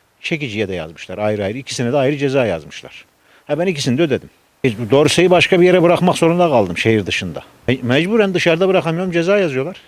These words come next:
Mecburen de sitenin içinde. Tarlada duran dorseye bile ceza yazıyorlar. Polis de yazıyor, belediye de yazıyor.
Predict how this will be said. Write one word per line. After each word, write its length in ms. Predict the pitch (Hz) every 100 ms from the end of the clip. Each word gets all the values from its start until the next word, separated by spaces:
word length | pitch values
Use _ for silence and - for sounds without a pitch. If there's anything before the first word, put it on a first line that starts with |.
| _ _ _ _ _ _ _ _ _ _ _ -
Mecburen 380 | 180 120 120 135
de 60 |
sitenin 320 | 160 143 143 165
içinde. 340 | - 170 131 _ _ _ -
Tarlada 420 | 156 160 139 131
duran 240 | 147 143
dorseye 380 | 147 151 - 117
bile 140 | 123 147
ceza 280 | 147 143
yazıyorlar. 440 | 120 87 76 67 - _ _ _ _ -
Polis 260 | 175 -
de 60 | 190
yazıyor, 380 | 185 170 202 196 -
belediye 340 | 165 143 127 92
de 40 |
yazıyor. 340 | 85 76 -